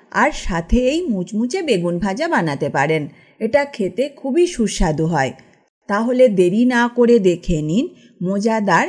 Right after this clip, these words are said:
মুচমুচে এই বেগুন ভাজা আমি কিভাবে বানিয়ে থাকি।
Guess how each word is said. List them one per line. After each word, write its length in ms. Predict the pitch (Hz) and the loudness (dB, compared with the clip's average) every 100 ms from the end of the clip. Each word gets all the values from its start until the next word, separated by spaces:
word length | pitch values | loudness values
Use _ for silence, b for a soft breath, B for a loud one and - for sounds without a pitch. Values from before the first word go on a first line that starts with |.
| - | -4
মুচমুচে 600 | 202 185 190 202 196 202 | -6 -4 -4 -6 -6 -2
এই 200 | 185 190 175 | 0 0 -2
বেগুন 400 | 156 175 190 190 | -4 -4 -4 -6
ভাজা 420 | 175 151 147 202 | -6 -8 -4 -4
আমি 340 | - - 202 | -4 -4 -4
কিভাবে 520 | 262 165 156 180 202 294 | -4 -4 -2 0 2 2
বানিয়ে 420 | 247 165 151 143 | 0 -2 -4 -6
থাকি। 500 | 190 139 - 165 | -4 -6 -4 -6